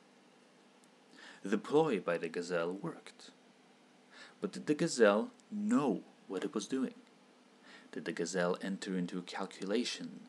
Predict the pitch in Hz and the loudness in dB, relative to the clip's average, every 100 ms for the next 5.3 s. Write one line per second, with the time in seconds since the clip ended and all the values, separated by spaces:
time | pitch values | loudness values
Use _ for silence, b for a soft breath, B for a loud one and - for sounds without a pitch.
0 | B B - 87 87 98 92 - - 82 | B B -12 -8 -2 -2 -2 -6 -10 -12
1 | - - 98 98 95 - 92 92 - - | -12 -8 -6 -4 -6 -6 -6 -6 -10 -8
2 | 92 85 85 80 76 85 B B B B | -4 -4 -6 -8 -8 -10 B B B B
3 | - - 98 98 95 101 104 - 87 - | -2 4 6 6 2 0 -2 -6 -8 -4
4 | 101 90 - 95 98 98 82 113 113 - | -4 -4 -8 -10 -6 -6 -4 -4 -6 -8
5 | - - - | -16 -16 -16